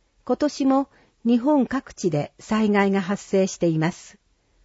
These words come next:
災害発生時に一番大事なのは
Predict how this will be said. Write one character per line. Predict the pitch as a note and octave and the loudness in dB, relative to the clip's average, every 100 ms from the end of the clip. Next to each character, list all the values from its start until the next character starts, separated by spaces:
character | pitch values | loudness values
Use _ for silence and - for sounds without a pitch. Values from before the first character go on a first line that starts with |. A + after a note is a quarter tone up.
| _ _ _ _ | _ _ _ _
災 | _ - C4 C#4 | _ -2 0 2
害 | C4+ C4+ | 2 0
発 | A3+ C4 - | 0 -4 -4
生 | - C4 | 0 2
時 | G#3 F3 | 2 0
に | D3 - _ _ _ _ _ | 0 -2 _ _ _ _ _
一 | - - C#4 | -10 -6 0
番 | C4 C4 B3 | 2 2 2
大 | C4 | 2
事 | B3+ B3 | 0 0
な | A3 | 2
の | F3+ | 2
は | D#3 F3+ | 0 -4